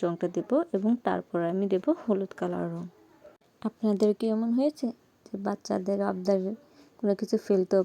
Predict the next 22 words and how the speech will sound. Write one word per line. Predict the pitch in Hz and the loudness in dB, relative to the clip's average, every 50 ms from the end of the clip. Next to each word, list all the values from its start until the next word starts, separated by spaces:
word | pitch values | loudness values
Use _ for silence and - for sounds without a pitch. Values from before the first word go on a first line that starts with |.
| - | 2
পারেন | - 190 185 196 196 196 214 | 2 0 2 2 0 -2 0
না | 277 381 440 - _ _ _ _ _ - _ _ _ _ - | -2 -2 -4 -6 _ _ _ _ _ -20 _ _ _ _ -6
বা | - 233 233 240 240 240 - | -4 0 0 0 0 0 2
করে | - 233 226 226 226 | 0 2 4 2 2
দিতে | 214 226 220 - 220 220 | 2 0 2 2 2 2
হয় | 220 214 208 | 4 2 2
বা | 208 214 208 | 4 2 0
এক্সট্রা | 208 - _ - 196 | -2 -2 _ -4 -2
কোনো | - 196 202 196 190 | 0 0 0 0 0
কিছু? | - 190 - - 240 285 - _ _ _ - _ _ _ _ - | -2 -6 -6 -6 -8 -8 -8 _ _ _ -20 _ _ _ _ -4
আমার | 208 202 202 196 196 | -2 0 2 2 4
মেয়েটা | 190 190 190 - - 233 | 4 2 2 0 0 0
না | 262 240 214 247 262 _ | 0 0 -2 -2 -6 _
তার | - 220 190 - | -4 -4 -4 -2
বাবার | - 190 185 196 190 190 220 - - - - - - - _ - - - _ | -2 -2 0 0 -2 -2 -6 -14 -20 -20 -20 -20 -20 -20 _ -20 -20 -10 _
প্রত্যেকটা | - 262 - _ - 294 285 - - 247 196 - | -4 -4 -2 _ 0 0 0 2 0 0 0 2
জিনিস, | 202 190 185 185 190 - - _ _ - | 0 -2 -2 -2 -4 -10 -16 _ _ -6
উম, | 247 202 196 190 190 214 - 202 180 | -4 -2 -2 -2 -2 -4 -6 -6 -6
বিশেষ | 190 185 - 208 196 - | -4 -2 -2 -4 -4 -2
করে | - 208 208 196 - | -2 -2 -2 0 0
তার | 202 190 | -2 0
বাবা | 185 196 185 180 208 | 2 2 2 2 2